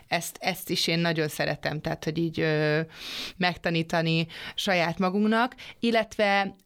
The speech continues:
és ez talán szinte az utolsó szó jogán, ö, én nagyon szeretem azt, ö, alkalmazni, ezt az elvet, hogy look out of the box. Ez tulajdonképp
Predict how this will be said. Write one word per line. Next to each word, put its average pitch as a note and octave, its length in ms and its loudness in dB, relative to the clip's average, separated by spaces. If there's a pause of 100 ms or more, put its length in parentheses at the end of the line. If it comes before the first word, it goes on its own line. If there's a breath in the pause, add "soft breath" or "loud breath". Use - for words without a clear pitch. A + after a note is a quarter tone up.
(460)
és G#3 180 0
ez F#3 100 0
talán E3 420 0 (220)
szinte D#3 260 -2
az F3 60 2
utolsó F#3 540 0
szó F#3 280 0
jogán, F3 580 2 (380 loud breath)
ö, - 80 2 (480)
én F3 300 0
nagyon G#3+ 160 4
szeretem E3+ 420 0
azt, - 360 -4
ö, D#3 380 4 (120)
alkalmazni, E3 640 0
ezt D#3+ 100 -2
az E3+ 120 2
elvet, E3 380 2
hogy D#3+ 200 0
look A3 220 0
out F3+ 240 0
of F3 80 -2
the D#3+ 100 -2
box. - 640 -4 (480 loud breath)
Ez F#3+ 200 -2
tulajdonképp G3+ 680 0